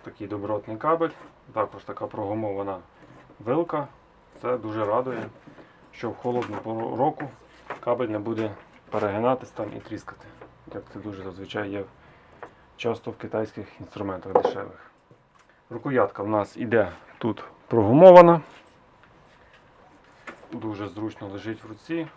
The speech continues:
Також у нас є блокіратор. Нажимаємо блокіратор і тоді ми включаємо нашу кнопку. Е, відвід тирси в нас може бути як в одну сторону, так і в другу сторону.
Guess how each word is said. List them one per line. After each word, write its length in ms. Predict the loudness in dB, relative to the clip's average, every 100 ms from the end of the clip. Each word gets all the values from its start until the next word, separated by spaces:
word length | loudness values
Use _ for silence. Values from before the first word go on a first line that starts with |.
| -20 -8
Також 360 | -8 -8 -14 -12
у 40 |
нас 200 | -12 -12
є 200 | -14 -14 -14
блокіратор. 720 | -12 -6 -2 -2 -2 -6 -14 -20 -18
Нажимаємо 400 | -14 -8 -8 -8
блокіратор 500 | -10 -4 -4 -2 -6 -8
і 40 | -16
тоді 360 | -16 -14 -14 -10 -10 -10 -20 -20 -20 -16
ми 80 | -14
включаємо 540 | -14 -14 -10 -8 -8
нашу 240 | -10 -12
кнопку. 380 | -10 -10 -10 -18 -20 -20 -20 -20 -20 -20 -20 -20 -20 -20 -20 -20 -20 -20 -20 -20 -20 -20 -16 -10
Е, 280 | -8 -8 -10 -20 -20 -20 -20 -20 -20 -16
відвід 540 | -10 -8 -4 -6 -6 -14 -16 -14 -12 -4
тирси 340 | -2 -2 -6
в 60 | -6
нас 240 | -4 -4
може 240 | -4 -4 -4
бути 300 | -8 -10 -8
як 140 | -8
в 60 | -6
одну 220 | -4 -4
сторону, 520 | 0 0 0 -2 -4 -10 -20 -20 -20 -20 -20 -20 0
так 280 | 0 0 -4
і 120 | -6
в 260 | -6 -10
другу 300 | -6 -6 -6
сторону. 380 | -10 -8 -8 -8